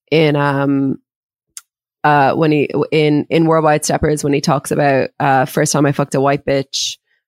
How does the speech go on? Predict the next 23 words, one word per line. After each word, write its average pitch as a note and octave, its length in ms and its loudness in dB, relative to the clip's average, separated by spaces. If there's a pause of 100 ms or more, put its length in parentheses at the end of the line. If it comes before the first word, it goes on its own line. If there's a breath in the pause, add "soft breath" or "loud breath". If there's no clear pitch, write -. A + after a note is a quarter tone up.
second C#3 300 -2
time C#3+ 160 0
I C#3 40 -2
fucked C#3+ 200 -6
a C#3+ 40 -2
white C#3 200 -2
bitch," - 340 -4
and D3+ 100 -4
so D3+ 220 0
on, C#3+ 300 0 (240 loud breath)
because - 180 0
I E3+ 80 2
think F3+ 260 0
maybe D#3+ 360 0
he's, D3+ 360 -4
he's, D3 680 -4 (220)
he's E3+ 200 0
using D#3 300 0
the D3 100 0
language D3 400 0
and C#3 140 -2
stepping C3+ 380 0
into C#3+ 600 -2